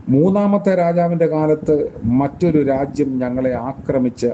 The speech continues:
അടിമകളാക്കി. എന്നാൽ നാലാമത്തെ രാജാവിൻ്റെ ഭരണം സ്നേഹത്തിൻ്റെയും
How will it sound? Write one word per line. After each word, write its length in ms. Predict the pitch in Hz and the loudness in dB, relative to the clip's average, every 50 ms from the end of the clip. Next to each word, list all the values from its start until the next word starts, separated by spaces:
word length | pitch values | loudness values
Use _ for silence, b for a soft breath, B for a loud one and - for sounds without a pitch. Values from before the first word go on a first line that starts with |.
| - - | -4 -6
അടിമകളാക്കി. 760 | 113 113 117 135 135 151 135 117 104 95 87 85 - - - - - - - - - - - - - - - - - - - - - - - - - - - - | -6 -4 -4 -4 -4 -4 -4 -4 -4 -6 -6 -8 -12 -14 -14 -14 -16 -16 -14 -12 -12 -10 -10 -12 -12 -12 -12 -12 -12 -12 -12 -14 -14 -12 -12 -14 -14 -16 -6 -4
എന്നാൽ 300 | 123 127 135 151 156 156 156 151 | -2 0 0 0 0 0 0 0
നാലാമത്തെ 580 | 151 151 156 170 185 185 180 180 180 - 180 175 | 0 0 0 -2 -2 -4 -4 -6 -4 0 0 2
രാജാവിൻ്റെ 600 | 165 160 160 160 160 165 160 156 156 156 151 151 - | 2 0 0 0 -2 -2 -2 -2 -2 0 -2 -2 -2
ഭരണം 400 | - - 127 131 139 143 131 101 - - - - - - - - - - - - - - - - - - - - | -4 -4 -4 -2 -2 -2 -4 -6 -8 -14 -20 -20 -20 -18 -14 -14 -8 -6 -6 -6 -6 -8 -14 -18 -18 -18 -18 -14
സ്നേഹത്തിൻ്റെയും 1120 | - - - 143 147 151 156 175 190 185 214 208 - - 170 156 151 151 147 143 147 147 | -12 -6 0 2 2 4 4 2 2 0 -2 -2 -2 -2 0 2 2 2 2 2 0 0